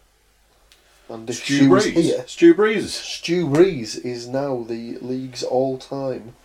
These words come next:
Speaker 1: leading touchdown
Speaker 2: Touchdown
Speaker 1: pass
Speaker 2: passer.
Speaker 1: thrower.
Speaker 2: Um, so, uh, I saw this announced earlier today, and then I saw what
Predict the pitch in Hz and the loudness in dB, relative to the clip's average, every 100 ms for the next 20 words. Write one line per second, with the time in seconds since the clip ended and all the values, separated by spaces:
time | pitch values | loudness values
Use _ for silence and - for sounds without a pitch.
0 | _ - - 117 123 151 160 131 107 107 | _ -20 -18 -12 -8 -8 -6 -4 -4 -6
1 | - _ - - - - - - _ - | -20 _ -20 -20 -20 -20 -20 -20 _ -12
2 | - - - 135 131 131 - 151 - 98 | -12 -12 -12 -10 -10 -12 -12 -10 -8 -8
3 | 104 - - - - 127 123 120 113 104 | -10 -18 -14 -12 -4 -2 0 -2 -2 -6
4 | _ _ _ _ _ _ _ _ _ _ | _ _ _ _ _ _ _ _ _ _
5 | _ _ _ _ _ _ _ _ _ _ | _ _ _ _ _ _ _ _ _ _
6 | _ - 101 101 101 101 101 - - - | _ -6 -4 -2 -4 -8 -12 -14 -14 2
7 | - - - 98 113 _ _ _ - 90 | 4 4 0 -10 -18 _ _ _ -14 -12
8 | 87 90 98 - - - _ _ _ _ | -10 -10 -8 -8 -10 -14 _ _ _ _
9 | _ - 120 135 139 - 117 110 104 92 | _ -8 -4 -2 -4 0 2 2 -2 -10
10 | 95 101 95 80 - - - - 90 87 | -10 -8 -10 -12 -16 -18 -18 -16 -14 -14
11 | 82 - - 82 80 - 87 90 92 90 | -14 -10 -8 -8 -10 -14 -14 -12 -10 -10
12 | 85 - - 101 71 - - _ - - | -10 -10 -4 -2 -2 -4 -8 _ -20 -20
13 | _ - - - | _ -2 -2 -2